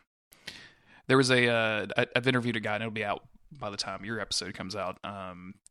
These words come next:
but he's kind of like a specialist, or not, maybe not a specialist is the wrong word, but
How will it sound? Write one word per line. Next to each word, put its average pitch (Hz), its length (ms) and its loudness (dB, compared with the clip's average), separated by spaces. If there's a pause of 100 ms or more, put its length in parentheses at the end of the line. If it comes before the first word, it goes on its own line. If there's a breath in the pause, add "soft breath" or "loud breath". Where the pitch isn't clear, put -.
(140)
but 101 120 -10
he's 107 340 -6 (260)
kind 110 220 -8
of 110 80 -8
like 107 120 -6
a - 40 -8
specialist, - 680 -2
or 90 340 -8 (120)
not, 113 160 -6
maybe 110 180 -10
not 98 120 -10
a - 20 -4
specialist - 480 -6
is - 80 -8
the - 80 -10
wrong 90 160 -10
word, 92 240 -10
but 95 120 -12